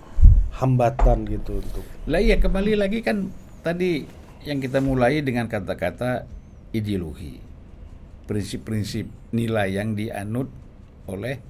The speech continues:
Speaker 2: P D I P. Nah, apa yang pernah disampaikan Anies itu kan bertentangan. Nah, ini kan menjadi, eh, pertimbangan-pertimbangan bukan hanya dari Ibu Mega, tapi dari para elit P D I P yang lain,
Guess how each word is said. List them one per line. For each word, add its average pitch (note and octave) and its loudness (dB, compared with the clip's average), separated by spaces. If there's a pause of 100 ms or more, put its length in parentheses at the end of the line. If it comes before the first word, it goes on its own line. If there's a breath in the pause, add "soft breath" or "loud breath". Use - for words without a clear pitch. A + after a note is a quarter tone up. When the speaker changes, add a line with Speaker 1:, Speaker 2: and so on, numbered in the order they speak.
(160)
Speaker 2:
P G2+ -4
D G2 -4
I F2 -12
P. - -16 (1120 loud breath)
Nah, A2 -8
apa B2+ 4
yang F3+ 4
pernah C3 2
disampaikan F#2+ -2
Anies E2+ -10
itu A#2+ -6
kan F3 -2
bertentangan. B2+ -2 (880 loud breath)
Nah, C#3 0
ini G3+ 0
kan A#3 2
menjadi, E3+ 4 (1200 loud breath)
eh, C3+ 4
pertimbangan-pertimbangan C3 0
bukan A#2+ 0
hanya G2 0
dari G2 -2
Ibu C3 0
Mega, D#3+ 0 (600 loud breath)
tapi C#3 0
dari A#2 4
para G2+ 0
elit B2+ 2 (200)
P C3 0
D B2+ 2
I - -6
P B2+ 0
yang A#2 0
lain, G2 -4